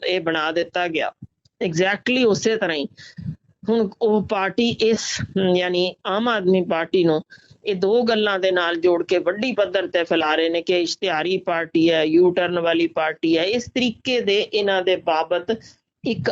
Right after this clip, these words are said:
ਆਮ ਗੱਲ ਫੈਲਾ ਦਿੱਤੀ ਗਈ ਹੈ। ਪਰ ਇਹਦੇ ਵਿੱਚ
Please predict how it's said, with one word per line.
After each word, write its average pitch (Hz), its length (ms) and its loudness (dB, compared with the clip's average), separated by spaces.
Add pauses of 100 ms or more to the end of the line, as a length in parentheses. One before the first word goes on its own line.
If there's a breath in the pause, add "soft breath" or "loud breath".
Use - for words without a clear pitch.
(140)
ਆਮ 196 400 0
ਗੱਲ 170 360 0
ਫੈਲਾ 175 600 -2
ਦਿੱਤੀ 139 400 -2
ਗਈ 110 320 -2
ਹੈ। 104 40 -4 (1040 loud breath)
ਪਰ 277 120 0
ਇਹਦੇ 320 280 2
ਵਿੱਚ - 340 -2